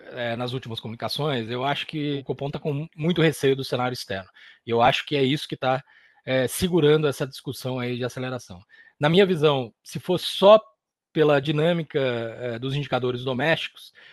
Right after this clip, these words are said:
a gente com certeza estaria discutindo uma, uma aceleração. A taxa tá num patamar muito restritivo ainda, é, e esse passo de cinquenta caminha muito lentamente pro destino final das, do, dos juros. Eu acho que o Copom ainda vai seguir no passo de cinquenta, mas vai começar a crescer uma discussão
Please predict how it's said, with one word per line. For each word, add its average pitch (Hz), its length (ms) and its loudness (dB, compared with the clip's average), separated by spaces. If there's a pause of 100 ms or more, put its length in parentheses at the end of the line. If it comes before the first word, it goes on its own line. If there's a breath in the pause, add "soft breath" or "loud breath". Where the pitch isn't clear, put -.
(160 loud breath)
a 120 80 -6
gente 139 180 -6
com 180 140 0
certeza 151 440 0
estaria 143 280 0
discutindo 143 460 -6
uma, 127 320 -4
uma 127 120 -4
aceleração. 131 640 -6
A 101 60 -14
taxa 123 320 -6
tá 131 140 -4
num 131 100 -6
patamar 117 420 -2
muito 151 280 -4
restritivo 147 580 -4
ainda, 156 420 0 (460 loud breath)
é, 127 440 2
e 127 100 2
esse 143 140 -2
passo 151 280 0
de 135 80 -6
cinquenta 147 720 -2 (160)
caminha 147 320 0
muito 170 300 -2
lentamente 156 560 -2
pro 160 340 -2 (520)
destino 151 400 -2
final 127 360 -2
das, 123 240 -6
do, 131 320 -2
dos 131 160 -4
juros. 113 500 -10
Eu 127 200 0
acho 156 160 4
que - 80 -12
o 151 40 -14
Copom 147 300 -2
ainda 160 240 2
vai 175 140 4
seguir 143 380 -6
no 135 100 -6
passo 120 300 -4
de 123 80 -14
cinquenta, 139 580 -6
mas 147 260 -2
vai 165 220 4
começar 196 400 -2
a 170 60 -2
crescer 160 340 -4
uma 165 140 -2
discussão 156 540 -6